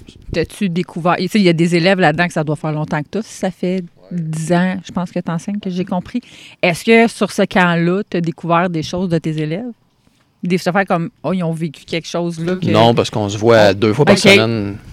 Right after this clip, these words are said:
Speaker 2: c'est aidé.
Speaker 1: OK. Fait qu'il y a pas de découverte.
Speaker 2: Non,
Speaker 1: Tu,
Speaker 2: non.
Speaker 1: des fois, tu dis, « Ah, je sais que telle personne va réagir de telle manière sur tel exercice » ou, euh,
Speaker 2: Non, il y a pas de,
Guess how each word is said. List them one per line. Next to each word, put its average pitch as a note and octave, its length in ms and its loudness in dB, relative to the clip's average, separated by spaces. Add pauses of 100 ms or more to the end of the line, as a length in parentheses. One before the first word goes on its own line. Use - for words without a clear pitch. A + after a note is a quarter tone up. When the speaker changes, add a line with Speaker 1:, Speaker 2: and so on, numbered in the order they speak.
Speaker 2:
c'est - 200 -8
aidé. G#2+ 260 4 (260)
Speaker 1:
OK. F3 120 -2
Fait F3+ 140 2 (120)
qu'il E3 280 -6
y F#3 40 -2
a - 20 -2
pas F#3 120 -2
de F3 100 -2
découverte. E3 720 -4
Speaker 2:
Non, G#2 440 4
Speaker 1:
Tu, F#3+ 60 6
Speaker 2:
non. F#2+ 80 2
Speaker 1:
des F#3+ 120 2
fois, G3+ 180 0
tu F#3+ 160 -8
dis, « F#3 320 0
Ah, F3+ 100 0
je F3 180 -2
sais F#3+ 240 -4
que F3 140 -4
telle D#3+ 200 -4
personne E3+ 320 -4
va D#3+ 120 -4
réagir D3+ 440 -4
de D#3+ 80 -4
telle D#3 180 -4
manière D#3 460 -4
sur - 160 -12
tel D3+ 180 -6
exercice » D3+ 720 -10
ou, D3+ 200 -6
euh, C#3+ 280 -6 (300)
Speaker 2:
Non, G#2+ 160 2
il A#2+ 40 4
y A2 40 6
a G2 60 2
pas C4 100 2
de, A#3+ 80 0